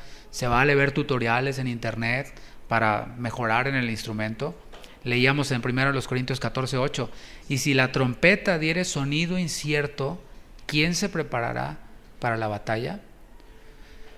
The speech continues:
Los que servimos en adoración debemos de dar instrucciones, instrucciones precisas. ¿Te fijas? Dice, "Si la trompeta no da instrucciones precisas, pues nadie se va a preparar para la batalla". Entonces nosotros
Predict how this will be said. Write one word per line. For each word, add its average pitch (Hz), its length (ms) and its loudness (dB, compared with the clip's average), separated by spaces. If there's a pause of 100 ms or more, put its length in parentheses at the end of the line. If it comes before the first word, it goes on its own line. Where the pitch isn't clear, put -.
(180)
Los - 140 -2
que 151 80 0
servimos 175 360 6
en 202 100 6
adoración 160 520 4
debemos 170 380 4
de 151 120 2
dar 156 500 2
instrucciones, 143 1120 -2 (840)
instrucciones 147 600 -2
precisas. 139 680 -2
¿Te 123 80 -8
fijas? 135 260 -2
Dice, 143 320 0 (200)
"Si - 120 -4
la 135 140 4
trompeta 143 500 4
no 151 300 2
da 160 460 4 (100)
instrucciones 147 640 0
precisas, 165 580 0 (260)
pues 113 160 -8
nadie 135 180 -2
se 165 100 -2
va 151 80 0
a 156 40 -2
preparar 160 540 -2
para 127 180 -2
la 120 100 -2
batalla". 113 400 -4 (640)
Entonces 143 220 -2
nosotros 151 540 4